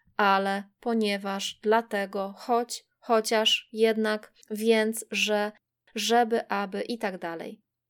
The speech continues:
Te zdania są szczególnie ważne w wypowiedziach pisemnych. Na egzaminie certyfikatowym w części pisanie dostajecie punkty między innymi za bogatą składnię.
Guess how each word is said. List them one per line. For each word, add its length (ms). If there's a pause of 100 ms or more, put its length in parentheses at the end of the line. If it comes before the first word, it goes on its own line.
Te 160
zdania 480
są 160
szczególnie 500
ważne 400
w 40
wypowiedziach 540
pisemnych. 720 (800)
Na 180
egzaminie 500
certyfikatowym 960
w 100
części 360
pisanie 580 (260)
dostajecie 540
punkty 400
między 320
innymi 380
za 160
bogatą 420
składnię. 560